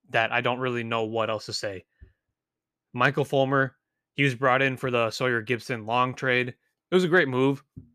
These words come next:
Fulmer did struggle a little bit this year, but I thought he was solid. I liked him a little more than I,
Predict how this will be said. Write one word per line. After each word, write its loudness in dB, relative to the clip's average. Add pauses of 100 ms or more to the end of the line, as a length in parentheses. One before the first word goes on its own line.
(160)
Fulmer 2
did -2
struggle 0
a 0
little 0
bit -2
this -10
year, -2
but -4
I -6
thought -2
he -6
was -6 (300)
solid. 0
I 0
liked 0
him -4
a -6
little -4
more -4
than -10
I, -14